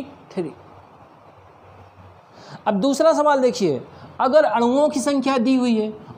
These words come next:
और आपको चाहिए मोलों की संख्या, अणुओं की संख्या दी हुई है और आपको चाहिए मोलों की संख्या, तो यहाँ पर आपने क्या किया था, गुणा, और यहाँ पर आप दे दीजिए भाग, six point zero two into ten to power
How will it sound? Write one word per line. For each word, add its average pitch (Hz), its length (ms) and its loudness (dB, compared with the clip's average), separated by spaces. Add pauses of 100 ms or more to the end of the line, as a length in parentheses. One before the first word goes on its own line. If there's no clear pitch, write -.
और 247 140 4
आपको 247 460 0
चाहिए 233 360 0
मोलों 180 440 0
की 233 80 -6
संख्या, 214 440 -4 (400)
अणुओं 247 340 0
की 254 60 -4
संख्या 269 400 -2
दी 247 120 0
हुई 254 220 0
है 247 200 2 (260)
और 208 120 2
आपको 240 280 -2
चाहिए 247 340 -2
मोलों 269 340 0
की 233 60 -4
संख्या, 226 400 -2 (300)
तो 196 60 -6
यहाँ 214 380 0
पर 262 140 0
आपने 240 320 -2
क्या 233 180 -2
किया 226 180 -4
था, 214 120 -4
गुणा, 226 640 -2
और 180 100 -2
यहाँ 196 220 -2
पर 208 140 -2
आप 202 200 -2
दे 170 260 -2
दीजिए 175 300 0
भाग, 139 320 -6 (140)
six 208 340 -6
point 185 400 -4
zero 170 380 0
two 170 180 -2
into 170 340 -2
ten 156 240 -6
to 156 80 -10
power 160 280 0